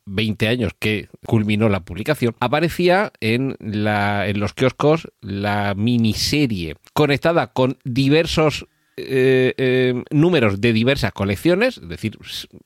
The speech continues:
se repetía el patrón de la Secret Wars, la Guerra Secreta en singular, la Secret War. Únicamente cinco números, con guión de Brian Michael Bendis y dibujo de Gabriele Dell'Otto,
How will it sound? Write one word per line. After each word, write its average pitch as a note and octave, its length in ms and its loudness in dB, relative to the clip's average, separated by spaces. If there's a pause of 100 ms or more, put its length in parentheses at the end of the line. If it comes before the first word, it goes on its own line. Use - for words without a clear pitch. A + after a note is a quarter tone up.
(140)
se F2+ 280 -6
repetía G#2 480 -2
el G#2 60 -2
patrón A#2 320 -2
de F#2 80 -4
la D#2 80 -8
Secret G2 340 -10
Wars, F3 300 0 (100)
la C#3 440 0
Guerra D3 540 0
Secreta G2+ 800 -2
en G2 120 0
singular, G2 480 -2
la G#2 220 -6
Secret - 560 -2 (100)
War. A#2 560 2 (160)
Únicamente E3 540 4
cinco C3+ 320 2
números, F3+ 500 2 (100)
con G#2 440 2
guión A#2+ 240 0
de A#2+ 140 4
Brian A#2 540 2
Michael A2+ 360 2
Bendis C#3+ 500 0
y A2+ 40 -4
dibujo A2 280 -2
de A2 140 4
Gabriele G#2 580 2
Dell'Otto, G#2 640 0